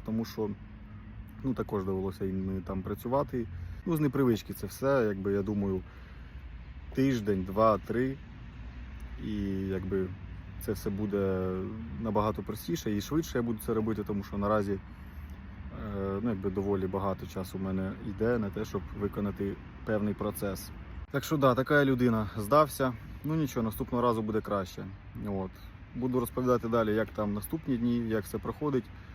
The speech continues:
Е, ще хотів попросити, якщо не впадло, підписатись. Е, можливо, якщо буде тисяча підписників, то буду проводити лайв-трансляції, не знаю, чи надо воно, чи ні.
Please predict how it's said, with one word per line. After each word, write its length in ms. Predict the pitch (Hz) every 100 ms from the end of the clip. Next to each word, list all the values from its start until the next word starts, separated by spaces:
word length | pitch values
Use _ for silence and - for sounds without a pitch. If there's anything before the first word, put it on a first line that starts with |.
| - - - - - - -
Е, 160 | 120 110
ще 160 | 143
хотів 180 | - 127
попросити, 920 | 117 120 - 139 - 117 110 104 104 92 - -
якщо 360 | 104 - - 113
не 80 | 107
впадло, 460 | - 151 127 110
підписатись. 960 | 104 110 - - 139 151 - 113 - - - - - - - - - 107
Е, 200 | 98 101
можливо, 380 | 104 101 117
якщо 200 | 104 -
буде 160 | 110 110
тисяча 240 | 120 -
підписників, 580 | - 107 139 135 113 104 -
то 180 | 120 - - - - - - - - 151
буду 260 | 139 131
проводити 440 | 127 131 131 120 123
лайв-трансляції, 840 | 123 - 117 - 139 143 110 104
не 100 | 107
знаю, 320 | 101 98 95
чи 140 | -
надо 240 | 113 127 110
воно, 160 | 104
чи 140 | 101 110
ні. 140 | 131